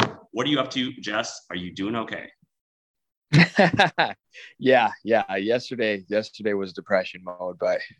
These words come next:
Speaker 2: but w-, we've recovered. So,
Speaker 1: So, all right, let's, let's start with this here. So the first question I have to ask you: I didn't watch Game five. How did you guys lose Game five? Because you actually have a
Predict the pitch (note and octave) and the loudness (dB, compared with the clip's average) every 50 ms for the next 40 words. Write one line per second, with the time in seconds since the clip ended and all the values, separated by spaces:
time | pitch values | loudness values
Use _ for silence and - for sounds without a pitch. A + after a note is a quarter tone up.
0 | _ - F#2+ F2+ F2+ - - - - G#2 A2+ - A2+ A#2 A2+ G2 G2+ G2 - F#2+ | _ 4 6 6 6 4 0 -2 -2 0 0 2 4 4 4 4 2 0 2 2
1 | F2 F2 F2 F2+ - - - - F3+ F3+ F#2 F2 E2+ _ _ _ _ _ _ _ | 2 2 0 -4 -6 -8 -6 -6 -2 0 0 -2 -2 _ _ _ _ _ _ _
2 | _ _ _ - - - _ - - G#3+ G3+ - - - E3+ E3 A2 F#2+ - - | _ _ _ -20 -20 -20 _ 0 2 2 2 2 2 2 4 6 6 4 4 2
3 | E3+ E3+ - - - D3+ C#3 D#3 D3+ - D#3 C#3+ B2+ - A#2+ A#2 A2+ - G#2+ G2 | 0 0 0 -2 0 2 2 2 2 2 2 2 2 2 0 -2 0 0 -4 -4
4 | - - F2+ D#2 D2+ - - C3 B2+ B2+ - G3 A3+ A#3 - - - D3 C3+ C3 | -2 -2 -4 -4 -4 -4 -4 -6 -6 -2 0 0 0 0 -2 -4 0 0 0 0
5 | - B2+ A#2+ A2 G2+ A2 G#2 G#2+ - - - F#2+ F#2 F2+ - - - G2 - G#2 | 0 0 2 2 2 2 2 0 0 -2 -2 0 -2 -2 -4 -4 -6 -4 0 0
6 | C3 D3+ G3 - G2+ A2+ A2 G#2+ - A#2+ A#2 G2+ F2+ - - - - F#2 D#2 C2+ | 0 0 0 -2 0 0 0 2 0 0 -2 -2 -2 -4 -6 -4 -2 -2 -2 -2
7 | C2 - - - - _ _ _ _ _ _ _ _ _ _ _ - - D3+ E3 | -4 -8 -12 -18 -20 _ _ _ _ _ _ _ _ _ _ _ -8 0 2 2
8 | G3+ A3+ A#3+ B3 G3+ - D3+ D3 C#3+ C#3 C#3 B2 B2 A#2+ A#2 A2 G#2+ A2+ A#2 A2 | 4 4 4 2 0 2 2 2 4 2 0 0 2 0 0 -2 -2 -4 -6 -4
9 | - A2 G#2 G2 G2 G2+ F2 F2+ G#2 G2+ A#2 G#2+ A#2+ D3 G3 A#3 A3+ G3 - - | -2 -4 -4 -4 -2 -4 -4 -4 -4 -4 -6 -4 -4 -4 -2 -2 -2 -2 -2 -4
10 | C#3 A#2 A2 A2+ A2 A2+ A2 - - G2 G2 | -4 -4 -2 -2 -2 -2 -2 -2 -2 -4 -4